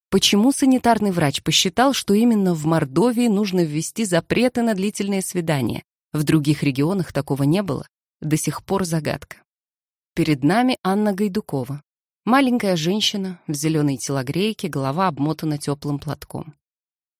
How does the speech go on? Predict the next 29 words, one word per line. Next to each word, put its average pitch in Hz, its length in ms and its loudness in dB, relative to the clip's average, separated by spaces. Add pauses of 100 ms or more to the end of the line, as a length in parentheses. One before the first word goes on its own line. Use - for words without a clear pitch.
(200)
«После 233 260 -2
того, 247 240 2
как 226 180 0
заканчивалась 202 720 -2
обычная 196 540 -2
смена, 233 400 -2
сотрудники 185 640 -2
отключали 170 640 -2
видеокамеры, 160 840 -2 (360)
и 170 60 4
мы 214 160 4
работали 170 480 0
до 147 120 -8
темноты», 190 640 -4 (140)
говорит 151 480 -2
Анна, 127 380 -2 (320)
которая, 180 340 2
к - 60 -12
слову, 240 340 0
пенсионерка 170 960 0
и 139 80 0
вообще 165 480 0
могла 123 300 -2
бы 170 120 -2
не 170 140 2
работать 151 540 -2
на 127 80 -2
законных 185 480 -4
основаниях. 151 680 -6